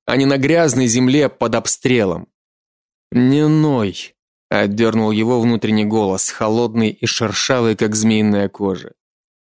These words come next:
Десятки тысяч германских мальчишек сейчас точно так же сидят в сырых окопах, кутаясь в рваную форму с чужого плеча, с одной винтовкой на двоих, перепуганные и в то же время отчаянно гордые, что именно им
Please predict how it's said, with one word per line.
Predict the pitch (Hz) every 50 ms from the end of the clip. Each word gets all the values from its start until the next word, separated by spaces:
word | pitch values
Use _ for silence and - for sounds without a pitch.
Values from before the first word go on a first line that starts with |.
| _ _
Десятки | 113 107 113 135 165 160 - - 196 180 - - - 175
тысяч | - - 185 156 - 160 143 131 127
германских | 123 156 160 165 175 175 160 127 113 - - 110 98
мальчишек | 113 120 120 120 113 - - 147 127 - 117 -
сейчас | - 123 - - 123 113 - - - _
точно | - 135 123 - - 127 123
так | - - - 113 104 95
же | 101 104 104
сидят | - 120 113 120 110 - -
в | -
сырых | - 135 135 131 117 -
окопах, | 120 110 - - 156 139 - - 95 - - - _ _ _ _ _ _
кутаясь | - 170 170 156 - 151 139 139 131 - 131
в | 131
рваную | 135 139 131 143 135 127 127 127 120
форму | 110 - - 143 131 123 123 120
с | -
чужого | - - 139 127 120 127 123 117 110
плеча, | - 123 127 - - - 156 127 110 - - - _ _
с | - -
одной | - - - 170 175 180 170
винтовкой | 143 135 131 117 - 147 135 113 - 131 127
на | 120 120
двоих, | 113 113 113 120 127 135 117 - - - - _ _ _ _ _ _ _ -
перепуганные | 120 113 113 113 104 - 160 175 170 147 160 160 151 147 139 135 120 104 90 - _ _
и | - 120
в | 113
то | - 139 135
же | 127 131
время | 131 135 143 135 139 131
отчаянно | 127 - - - - - 180 175 165 156 151 143 139
гордые, | 131 120 110 120 156 160 160 147 117 101 107 101 98
что | - - -
именно | 113 117 117 120 120 123
им | 120 - - 160 165 170 135 110